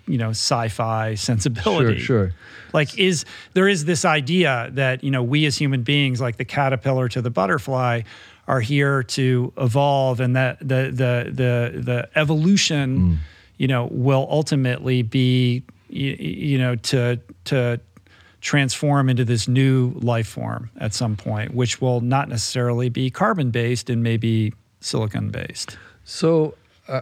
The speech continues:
Speaker 2: I wrote a book called What Technology Wants, which was primarily trying to ask this question of what are the general directions in the evolution of technology.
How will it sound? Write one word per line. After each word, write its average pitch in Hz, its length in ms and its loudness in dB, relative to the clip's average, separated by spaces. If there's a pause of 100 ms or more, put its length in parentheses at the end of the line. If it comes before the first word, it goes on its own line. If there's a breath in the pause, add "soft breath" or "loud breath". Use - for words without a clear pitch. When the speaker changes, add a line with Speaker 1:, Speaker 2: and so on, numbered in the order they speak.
Speaker 2:
I 127 80 4
wrote 139 240 4
a 131 60 2
book 131 180 2
called 104 260 0
What 127 280 2
Technology 110 540 2
Wants, 92 640 0
which 85 220 -6
was 85 260 0 (200)
primarily 98 480 4 (340)
trying 95 220 2
to 82 120 -2
ask 82 240 0
this 80 160 -6
question 80 480 0
of 76 140 -2 (380 loud breath)
what 104 120 6
are 110 80 6
the 92 140 6
general 92 340 4
directions 85 840 0
in 90 180 2
the 80 240 0
evolution 90 460 0
of 80 80 -4
technology. 80 720 -4